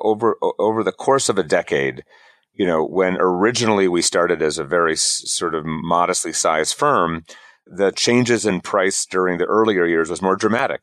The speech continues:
right? Because we were paying, you know, retail pricing early. And even though there was competition, as we evolved to a more of an institutional s-, type firm, you know, we started to get institutional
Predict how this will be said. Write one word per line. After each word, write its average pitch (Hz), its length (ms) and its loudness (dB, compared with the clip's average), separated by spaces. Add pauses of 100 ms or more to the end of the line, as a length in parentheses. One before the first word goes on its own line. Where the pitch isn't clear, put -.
right? 82 240 -4
Because 90 380 -2
we 95 120 -4
were 98 200 -2
paying, 90 500 -2 (300)
you 98 100 0
know, 87 80 2
retail 90 680 0
pricing 87 580 -2
early. 82 420 0
And 82 120 -2
even 85 180 -2
though 85 140 2
there 85 100 2
was 76 140 0
competition, 85 760 -2 (380)
as 95 220 2
we 104 160 4
evolved 92 380 4
to 92 100 0
a 82 40 0
more 85 200 2
of 80 60 -2
an 80 100 -2
institutional 90 960 -4
s-, - 260 -16
type - 260 -2
firm, 87 540 2 (320)
you 95 140 -4
know, 90 80 2
we 92 80 4
started 95 220 0
to 98 80 -2
get 85 180 2
institutional 82 840 -4